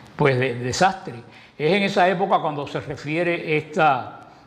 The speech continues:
esta parábola. Recuérdense, lo vuelvo a repetir, que Ezequiel se fue en el primer grupo de,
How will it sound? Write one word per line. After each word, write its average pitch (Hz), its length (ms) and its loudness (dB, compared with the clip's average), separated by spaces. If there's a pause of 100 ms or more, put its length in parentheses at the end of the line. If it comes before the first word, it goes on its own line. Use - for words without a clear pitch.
(140)
esta 143 240 0
parábola. 151 380 4
Recuérdense, 165 520 2
lo 156 120 4
vuelvo 147 180 -2
a 151 40 -2
repetir, 160 460 -2
que 131 240 -6 (240)
Ezequiel 165 480 2
se 170 120 4
fue 175 160 0
en 180 60 -2
el 151 100 -4
primer 156 640 -2 (400)
grupo 156 480 4
de, 120 260 0